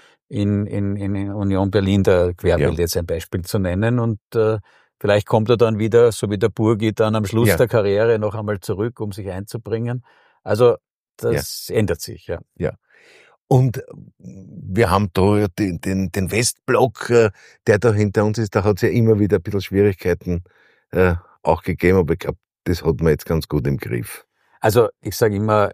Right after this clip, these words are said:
Speaker 1: es ist einzigartig, äh, wenn die, wenn, wenn die, wenn der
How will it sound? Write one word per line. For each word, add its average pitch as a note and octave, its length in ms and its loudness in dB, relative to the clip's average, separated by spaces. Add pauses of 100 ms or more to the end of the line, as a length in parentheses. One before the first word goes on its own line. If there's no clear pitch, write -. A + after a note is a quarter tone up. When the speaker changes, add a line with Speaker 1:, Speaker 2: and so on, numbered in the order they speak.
(100)
Speaker 1:
es - 240 -8
ist G2+ 160 -2
einzigartig, F2 880 -2
äh, F2 440 2
wenn F2 280 0
die, F2+ 360 -2
wenn, F2+ 640 -6
wenn F2 160 -4
die, F2 220 -6
wenn F2+ 320 -6
der F2+ 240 -4